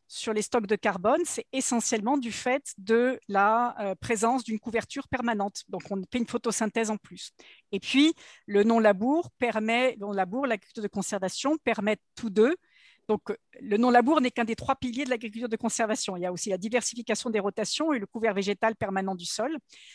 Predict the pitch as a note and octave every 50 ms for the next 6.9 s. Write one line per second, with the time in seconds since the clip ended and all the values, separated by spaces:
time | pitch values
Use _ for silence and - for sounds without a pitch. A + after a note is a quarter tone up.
0 | - - - _ - A3 A3 G3+ G3 G3 F#3+ F#3 F#3 F#3 F#3 F3+ D#3+ E3 E3+ -
1 | - - - - - - - A3 A3+ C4 C4+ C#4 C4+ C4 C4 A3+ A3 C4 C#4 B3+
2 | - - - B3+ C4+ C#4 A#3+ C4 A#3+ B3 - B3 A3 B3+ B3 G#3 A3 - - A3
3 | - - A3+ G3 G3+ F#3 - - D#4+ - B3+ A3+ A3 G#3 - - B3 A3 C4+ C#4+
4 | G#3+ G#3+ G3 - B3 A#3+ A3+ C4+ C4 B3+ A#3+ A3+ A#3 A#3+ G#3 - - F3+ F3+ -
5 | _ - G3 G3 F#3+ D#3 - F#3+ _ - A#3+ C4 C4+ B3 A#3+ A3+ - - C4 C#4
6 | C#4+ D4 A3+ F3 G3 F3+ F3+ F3+ E3 A3 G3+ A#3 C4 A#3 B3 A#3 G#3+